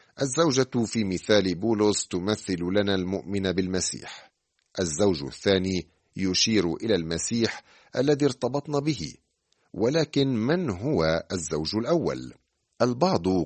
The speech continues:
قال بأنه الحالة السابقة قبل التجديد، والبعض الآخر قال إنه المسيح المصلوب،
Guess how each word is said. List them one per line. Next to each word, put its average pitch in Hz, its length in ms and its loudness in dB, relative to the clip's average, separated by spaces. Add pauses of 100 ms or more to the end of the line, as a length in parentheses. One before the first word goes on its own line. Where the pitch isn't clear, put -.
قال 104 460 6
بأنه 87 580 0
الحالة 78 440 0
السابقة 85 760 2
قبل 73 340 -4
التجديد، 76 600 -6 (340)
والبعض 76 500 0
الآخر 80 520 -2
قال 90 340 2
إنه 87 340 -2
المسيح 82 600 -4
المصلوب، 107 720 0